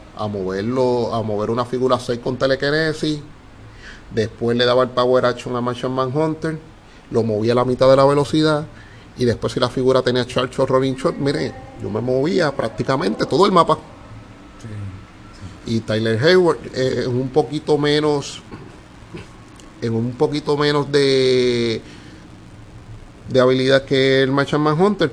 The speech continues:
Speaker 1: pero
Speaker 2: Son veinte puntos nada más.
Speaker 1: Son veinte puntos nada más, pero pues, la diferencia es que tiene que empezar adyacente.
Speaker 2: Claro. Pero fíjate, Tommy,
Speaker 1: Pero
Speaker 2: tiene
Speaker 1: estamos
Speaker 2: algo,
Speaker 1: hablando de veinte puntos,
Speaker 2: y
Speaker 1: exacto.
Speaker 2: tiene, tiene algo interesante también, que como puede atacar a más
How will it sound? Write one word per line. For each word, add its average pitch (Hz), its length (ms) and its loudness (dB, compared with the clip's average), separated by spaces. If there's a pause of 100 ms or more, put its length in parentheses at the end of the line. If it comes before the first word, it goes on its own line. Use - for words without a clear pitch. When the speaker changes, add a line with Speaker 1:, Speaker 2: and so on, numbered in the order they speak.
(140)
Speaker 1:
pero 165 420 6 (480)
Speaker 2:
Son 110 160 -10
veinte 117 240 -12
puntos 104 440 -12
nada 98 200 -14
más. 117 340 -16
Speaker 1:
Son 117 160 -2
veinte 123 260 0
puntos 139 280 -4
nada 143 220 0
más, 180 360 -2
pero 110 280 2
pues, - 200 -6 (300)
la 113 140 2
diferencia 127 420 0
es - 40 -6
que 147 120 0
tiene 131 200 0
que - 80 -2
empezar 143 360 0
adyacente. 156 540 2 (460)
Speaker 2:
Claro. 107 220 -10 (640)
Pero 135 200 -4
fíjate, 170 320 -6
Tommy, 156 240 -6
Speaker 1:
Pero - 40 -10
Speaker 2:
tiene 110 160 0
Speaker 1:
estamos 120 200 0
Speaker 2:
algo, 143 100 6
Speaker 1:
hablando 147 220 4
de 143 60 4
veinte 135 220 2
puntos, 101 240 -4
Speaker 2:
y 131 80 -6
Speaker 1:
exacto. 123 180 -2
Speaker 2:
tiene, 151 180 -4
tiene 127 220 -8
algo 151 180 -6
interesante 131 720 -6
también, 104 340 -12 (340)
que 113 440 -8 (160)
como 117 180 -10
puede 120 220 -8
atacar 147 420 -6
a 139 80 -6
más 123 320 -8